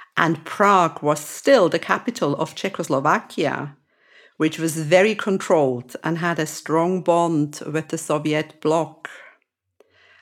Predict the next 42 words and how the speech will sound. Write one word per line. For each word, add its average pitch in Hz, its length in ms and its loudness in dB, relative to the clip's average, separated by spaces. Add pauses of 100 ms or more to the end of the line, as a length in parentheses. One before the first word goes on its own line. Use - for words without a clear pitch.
(120)
I 208 160 4
needed 311 320 6
a 262 60 6
visa 160 800 0 (120)
and 175 140 0
had 202 240 -4
to - 80 -12
send 196 260 -2
my 175 140 0
passport 175 720 -4
to 165 80 -2
the 156 160 -2
embassy, 156 680 -4 (680)
and 160 140 2
it 165 60 2
was 180 160 0
always 208 300 0
kind 175 240 -2
of 147 120 -2
a, 135 360 -2 (300)
a 151 100 0 (100)
waiting 220 420 2
game 143 580 2 (920)
to - 80 -8
be 196 160 0
sure 214 420 6
that 170 180 2
the 180 60 0
passport - 600 -2
would 165 160 -4
come 190 240 -2
back 202 260 -2
on 185 140 -2
time 185 640 -2 (180)
to - 100 -8
be 156 120 -2
able 165 200 0
to - 140 -12
go 170 200 0
on 156 120 0
the 147 80 -8
trip. - 480 -6